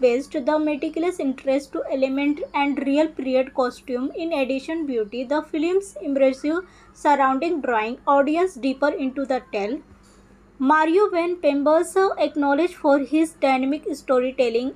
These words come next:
and visually pleasing filmmaker fashion, bring his signature attitude to Outlaws possess, infusing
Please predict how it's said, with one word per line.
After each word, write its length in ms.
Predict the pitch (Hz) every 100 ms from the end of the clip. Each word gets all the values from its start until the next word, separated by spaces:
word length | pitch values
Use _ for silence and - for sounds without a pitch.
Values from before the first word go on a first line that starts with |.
| -
and 200 | 311 294
visually 480 | 269 269 285 294 359
pleasing 680 | 359 285 254 254 294 339 381 - - _ -
filmmaker 600 | 285 349 349 277 277 294 -
fashion, 400 | 247 240 277 262
bring 260 | 294 330 370
his 260 | 311 339 359 370
signature 720 | 330 269 269 269 - 320 370 - - - -
attitude 600 | 262 294 285 302 320 311
to 80 | 349 605
Outlaws 460 | 269 254 285 294 320 277
possess, 340 | 254 262 277 - 339
infusing 720 | 311 302 330 320 359 403